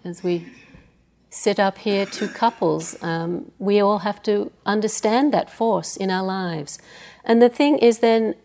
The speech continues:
not to reject it, not to think that it shouldn't be there, but just to work with it skillfully, to see how it manifests, to see its potential to actually limit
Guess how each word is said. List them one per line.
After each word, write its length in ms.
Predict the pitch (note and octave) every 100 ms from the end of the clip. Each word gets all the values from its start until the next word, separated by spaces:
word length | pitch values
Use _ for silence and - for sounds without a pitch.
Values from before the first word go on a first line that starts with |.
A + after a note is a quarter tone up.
| -
not 340 | G#3+ G#3+ B3+
to 140 | - A#3
reject 540 | G#3 F#3 A3+ G#4 -
it, 240 | D#3 - -
not 320 | F3+ F3+ F3+
to 140 | - F#3
think 280 | G3+ G3 G3
that 140 | F3+
it 100 | E3+
shouldn't 340 | - F#3+ F#3+
be 180 | F#3+ G#3+
there, 220 | G3 F3 F#3+ - - _
but 160 | C4 C4
just 220 | C#4 -
to 120 | C#4
work 440 | A#3+ G#3+ A3 A3+ A#3+
with 160 | A3+
it 120 | A3
skillfully, 880 | - - G#3 G#3+ - G3 D#3+ C#3 - _ _ _ _ _ _ _
to 140 | - G#3+
see 320 | - A#3 A#3+
how 240 | A3 A3+
it 100 | A3+
manifests, 1040 | G#3+ G#3 G#3+ A3+ - F3+ C#3+ - - - - -
to 100 | -
see 280 | - - C#4+
its 140 | C#4
potential 920 | - B3 - A#3+ B3 - G3+ D#3+ C#3+ - _ _ _ _ _ -
to 140 | -
actually 440 | A3+ A#3 - A#3
limit 520 | A3+ B3 C#4+ A3 -